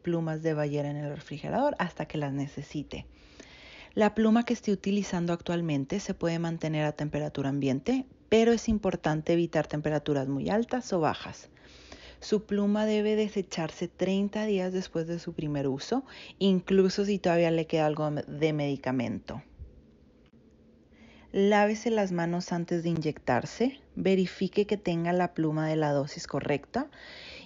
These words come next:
y que el dispositivo no esté dañado y no haya pasado su fecha de vencimiento.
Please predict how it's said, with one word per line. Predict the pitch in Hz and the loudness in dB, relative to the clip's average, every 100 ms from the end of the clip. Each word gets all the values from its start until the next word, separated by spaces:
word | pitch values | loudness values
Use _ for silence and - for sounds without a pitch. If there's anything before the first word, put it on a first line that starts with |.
| - | -2
y | 220 | 2
que | 226 | 6
el | 208 | 6
dispositivo | 202 196 196 185 185 190 190 190 | 4 0 -2 -2 0 4 4 4
no | 185 | 2
esté | - 175 | 2 2
dañado | 165 160 165 202 277 | 4 4 4 6 6
y | 214 | 4
no | 185 | 6
haya | 170 165 165 | 8 8 6
pasado | 160 151 147 | 0 2 2
su | - 151 | 0 -4
fecha | 147 - 147 | -4 0 0
de | 143 | 2
vencimiento. | 143 143 135 117 92 113 - - | 0 -2 -2 -2 -2 -4 -6 -8